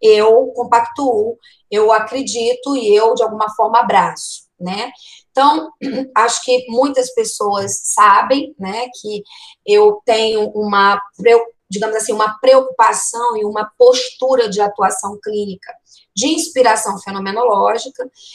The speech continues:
e quando nós vamos, é, nos aproximando de um campo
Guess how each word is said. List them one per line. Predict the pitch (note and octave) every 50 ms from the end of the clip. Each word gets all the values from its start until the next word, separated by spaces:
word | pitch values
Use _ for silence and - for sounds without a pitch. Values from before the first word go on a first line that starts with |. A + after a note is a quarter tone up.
| - - _ _
e | A#3+ B3 -
quando | E4 E4 E4 E4 E4
nós | D#4 C#4+ C#4 C#4 B3+
vamos, | A3+ A#3 A3+ A3 G#3 G#3 G3+ G3 F#3+ - - - _ _ _ _ _ _ -
é, | G3 G3+ G#3 G#3 G#3 G#3+
nos | A#3+ B3+ C4 C4
aproximando | C4 B3 B3+ B3+ B3+ B3+ B3+ B3+ - - A#3+ A3+ A3 A3+ B3 C4+ C#4+ C#4+ C#4 A#3+ A#3
de | - A#3 A#3+
um | A#3 A#3 -
campo | - - A3+ A3 G#3+ G#3 G3+ - _ - F3+ F3